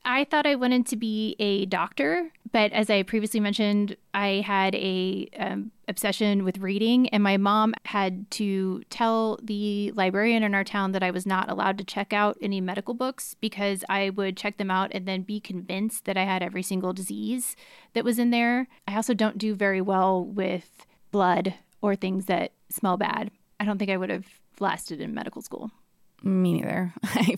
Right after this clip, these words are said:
Speaker 2: faint when I see blood. What would you be doing if you didn't go to law school?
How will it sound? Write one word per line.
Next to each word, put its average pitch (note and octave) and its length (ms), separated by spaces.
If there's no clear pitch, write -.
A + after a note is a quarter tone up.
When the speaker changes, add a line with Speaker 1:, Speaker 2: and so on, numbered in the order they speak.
Speaker 2:
faint - 420
when G#3 140
I G3 100
see - 160
blood. - 420
What - 200
would C#4+ 120
you D#4 100
be D4+ 140
doing A#3 240
if A3 140
you G#3 60
didn't G3+ 260
go G3 120
to F#3 80
law - 200
school? - 480